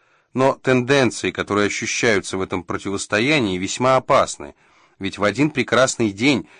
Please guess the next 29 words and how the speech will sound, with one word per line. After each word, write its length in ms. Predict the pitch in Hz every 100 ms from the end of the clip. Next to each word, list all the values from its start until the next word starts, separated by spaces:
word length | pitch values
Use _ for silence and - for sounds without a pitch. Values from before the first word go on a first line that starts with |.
| - _ -
первый 360 | 120 156 135
открытый 400 | 117 - 131 123
бой 260 | 107 127 143
между 320 | 120 101 104
пиратами 520 | 95 104 131 - 107
и 40 | 101
торговцами 720 | 101 98 113 139 - 117 104
все 220 | - 120
же 120 | 123
состоится, 840 | 113 123 - 127 160 139 - 82 - _ _ -
как 180 | 95 95
бы 100 | 98
повторяя 680 | 98 - 101 101 120 127
отчаянные 720 | 107 110 - - 113 110 107 101
сражения 580 | 101 98 92 107 101
трехсотлетней 720 | 87 95 - - 107 95 - 95
давности. 640 | 90 82 82 - - - _ _ _ _ _
И 100 | -
доказательством 760 | 123 147 160 202 196 - 170 156
тому 420 | 151 135 170 165 - _ -
не 120 | 117
только 340 | 160 170 -
сам 280 | 139 139 123
рост 320 | 127 135 - -
конфронтации, 1080 | 123 107 120 120 113 180 175 - 95 80 - _ _
но 160 | 107 135
и 60 | 156
события 760 | - 165 156 151 - 101 90
в 80 | 85